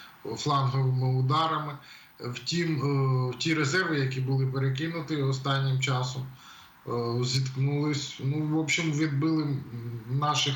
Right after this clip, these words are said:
хлопці, е, ворожі атаки добряче. І, е, інших варіантів, е, зупинити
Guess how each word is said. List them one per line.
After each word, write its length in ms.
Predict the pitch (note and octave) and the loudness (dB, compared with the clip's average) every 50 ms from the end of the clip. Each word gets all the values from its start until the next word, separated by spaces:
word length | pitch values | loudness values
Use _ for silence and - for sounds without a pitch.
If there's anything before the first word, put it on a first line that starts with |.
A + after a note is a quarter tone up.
| - | -2
хлопці, 380 | - D3+ C#3+ C#3 - - C#3 C3+ - - - - - - - - - - - - - | -2 -4 -4 -4 -4 -4 -6 -6 -6 -10 -14 -14 -14 -14 -14 -14 -16 -16 -16 -8 -4
е, 40 | B2+ A#2+ B2+ B2+ B2 B2 A#2+ A#2 A#2+ A#2 A#2 A#2 A#2 A#2+ | -2 0 0 0 0 0 0 0 -2 -4 -4 -4 -2 -2
ворожі 400 | C3+ D3+ D3 D3+ D3+ C#3+ C#3 D3 | 0 2 2 2 2 2 2 2
атаки 520 | C#3+ C#3 C#3 C3 C#3 C3+ C3+ C3 C3 C3+ | 2 0 0 0 -2 -2 0 0 0 0
добряче. 640 | C3 D3+ D#3+ D#3 E3 D#3+ C#3 - - - - - - - - - - - - - - - - - | 0 0 0 0 0 -2 -2 -2 -2 -4 -6 -8 -10 -14 -20 -20 -20 -20 -20 -20 -20 -20 -16 -10
І, 420 | A#2+ A#2+ A#2+ A#2+ A#2+ A#2+ A#2 G#2+ - B2+ | -8 -4 -4 -2 -2 -2 -4 -4 -2 -2
е, 140 | B2 B2 A2+ A2+ G#2+ G#2 G#2 G2 F2+ F#2 E2+ C#2+ C2 - - - - - - - - - - - - - - | -2 -2 -2 -4 -4 -6 -6 -8 -10 -10 -12 -12 -14 -16 -18 -20 -20 -20 -20 -20 -20 -20 -20 -20 -20 -8 -4
інших 520 | - F3 G#3+ G#3 G#3 - - E3 C#3 - C3+ | -2 0 0 2 2 2 2 0 0 0 0
варіантів, 680 | D3 D3+ D3 D3 C#3+ C#3 C3+ C3 B2 A#2+ - A#2 A2 G#2+ G2+ - - - - - - - - F2 F2+ F#2+ | 0 0 2 2 2 2 2 2 0 -2 -4 -6 -6 -8 -10 -14 -18 -20 -20 -20 -20 -20 -20 -20 -20 -18
е, 40 | G#2+ A2 A2 A2 A2 G#2+ G#2+ G#2 G#2 G2+ F#2+ F#2 F2 E2 - - - - - - - - - - - | -16 -16 -16 -14 -12 -12 -10 -10 -12 -12 -12 -12 -12 -14 -16 -18 -20 -20 -20 -20 -20 -20 -20 -14 -10
зупинити 800 | A2+ G#2+ C3 C#3+ C3+ D3 D#3 D3 C#3 C#3 B2+ - - G2+ F#2 | -4 -4 -2 -2 0 0 0 2 2 2 2 0 -2 -4 -8